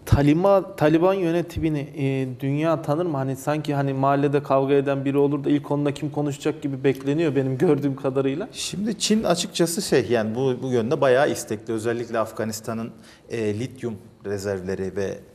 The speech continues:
Speaker 2: gelişen teknolojinin artık bir elektrikli
Speaker 1: Hı.
Speaker 2: çağa evrilmesi, işte ulaşımdan tutalım da, e,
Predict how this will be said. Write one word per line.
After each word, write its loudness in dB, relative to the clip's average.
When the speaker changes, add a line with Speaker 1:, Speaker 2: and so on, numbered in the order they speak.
Speaker 2:
gelişen -4
teknolojinin -4
artık -8
bir -4
elektrikli 0
Speaker 1:
Hı. -12
Speaker 2:
çağa 0
evrilmesi, -4
işte -14
ulaşımdan -6
tutalım -8
da, -6
e, -8